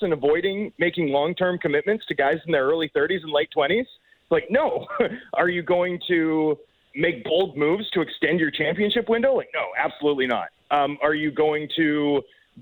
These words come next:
bulk buy high upside D on the waiver wire? Like, nope, definitely not. What about, what about bulk shopping for non-tendered R F As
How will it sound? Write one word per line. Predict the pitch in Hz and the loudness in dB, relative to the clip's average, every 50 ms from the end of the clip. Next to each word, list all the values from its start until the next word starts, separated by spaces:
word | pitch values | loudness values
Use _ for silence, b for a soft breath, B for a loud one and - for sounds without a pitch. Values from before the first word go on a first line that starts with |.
| - | 0
bulk | 170 165 180 202 - - 160 - | 2 2 2 2 0 -6 -6 0
buy | - 147 135 143 143 147 160 175 196 208 202 b b b | 0 2 2 2 0 0 -2 -2 -4 -4 -8 b b b
high | b - 165 156 156 170 | b -2 0 0 2 2
upside | 165 156 - - - 147 147 147 131 107 | 0 -2 -4 -8 -4 -2 -2 -2 -2 -2
D | - 135 139 160 175 | -4 -2 0 0 2
on | 165 156 139 | 0 0 0
the | 131 | -2
waiver | 120 123 123 143 143 170 | -2 0 0 0 0 0
wire? | 175 175 175 190 196 233 220 | 2 2 2 0 0 0 -2
Like, | 143 117 117 | -4 -4 -4
nope, | 123 147 165 170 - - - | 0 0 0 0 -2 -4 -2
definitely | 180 202 - 160 160 156 143 | 0 0 0 0 0 0 0
not. | 127 123 123 127 - _ _ _ _ _ | 2 2 0 0 -4 _ _ _ _ _
What | - 170 180 | 0 2 2
about, | 180 196 180 180 180 - - | 4 4 2 2 2 0 0
what | 170 175 | 0 2
about | 175 180 175 170 - | 2 2 0 0 0
bulk | 147 156 170 165 - - | 0 0 0 0 -2 0
shopping | 185 170 156 165 - 180 165 170 160 | 0 0 0 0 0 -2 -2 -2 -2
for | - 160 143 | 0 0 0
non-tendered | 135 135 147 165 165 160 170 170 165 165 160 147 | 2 2 0 0 0 -2 -2 -2 0 0 2 2
R | 147 147 151 | 2 2 2
F | 151 - 156 | 0 0 0
As | 147 147 143 | 0 0 0